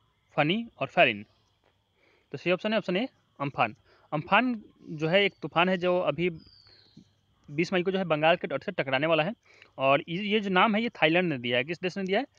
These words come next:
तो ये थाईलैंड ने इस नाम को दिया है। अच्छा, वायु, फनी और फैलिन, ये सारे जो,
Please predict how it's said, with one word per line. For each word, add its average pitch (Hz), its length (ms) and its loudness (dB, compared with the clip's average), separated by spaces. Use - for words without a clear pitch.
तो 180 60 -2
ये 208 60 2
थाईलैंड 185 440 0
ने 175 200 -4
इस 180 140 -8
नाम 139 200 -4
को 220 140 -6
दिया 131 280 0
है। 117 100 -14
अच्छा, 175 160 2
वायु, 185 320 6
फनी 220 260 0
और 214 80 2
फैलिन, 147 340 0
ये 196 100 2
सारे 190 280 4
जो, 240 340 -2